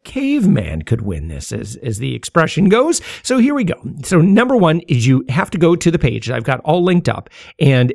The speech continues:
it'll show you step by step on exactly how to do this. Now, you're gonna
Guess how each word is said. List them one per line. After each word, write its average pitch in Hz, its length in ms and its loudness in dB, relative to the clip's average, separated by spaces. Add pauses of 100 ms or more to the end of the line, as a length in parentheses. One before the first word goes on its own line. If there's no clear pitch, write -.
it'll 151 180 4
show 151 220 0
you 147 160 4
step 139 260 -2
by 135 120 -2
step - 360 -4
on 127 120 -2
exactly 120 440 0
how 107 100 2
to 110 120 -2
do 104 160 -4
this. - 280 -16 (280)
Now, 135 240 0 (320)
you're 139 220 4
gonna 143 180 2